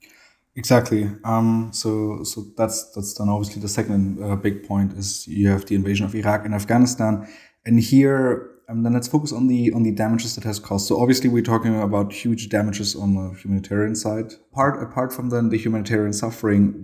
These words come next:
what were some of the other, um, consequences that this had? Because I spe-, I, I mean, I don't remember, but I've read then a lot that especially Iraq, like the second invasion of Iraq,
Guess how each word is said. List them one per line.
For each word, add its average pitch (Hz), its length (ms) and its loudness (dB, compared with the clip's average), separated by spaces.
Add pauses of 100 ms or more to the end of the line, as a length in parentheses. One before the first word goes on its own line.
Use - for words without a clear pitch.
(120)
what 117 220 2
were 113 400 0
some 113 200 -4
of 104 140 -10
the 104 220 -8
other, 107 580 -2
um, 98 460 -6
consequences 104 640 -2
that 101 60 -2
this 98 200 -4
had? 90 380 -6
Because 104 440 2 (300)
I 101 60 -6
spe-, 120 300 -2
I, 110 160 0
I 110 200 -2
mean, 101 140 2
I 101 100 0 (260)
don't 98 180 2
remember, 107 360 6
but 98 160 -2
I've 98 240 -4
read 113 200 -2
then 110 100 0
a 104 60 0
lot 104 260 0
that 98 180 0
especially 104 440 -2
Iraq, 101 460 -2
like 98 200 0 (180)
the 104 80 -8
second 151 240 8
invasion 110 320 4
of 101 100 -6
Iraq, 95 360 -4